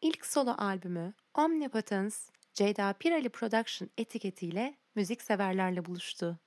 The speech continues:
Mert Alkaya'nın müzikte otuzuncu yılını kutladığı albümüne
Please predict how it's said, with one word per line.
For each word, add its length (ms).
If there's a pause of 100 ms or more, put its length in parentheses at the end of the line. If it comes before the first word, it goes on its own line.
(380)
Mert 380 (100)
Alkaya'nın 960
müzikte 420
otuzuncu 520
yılını 240
kutladığı 680
albümüne 800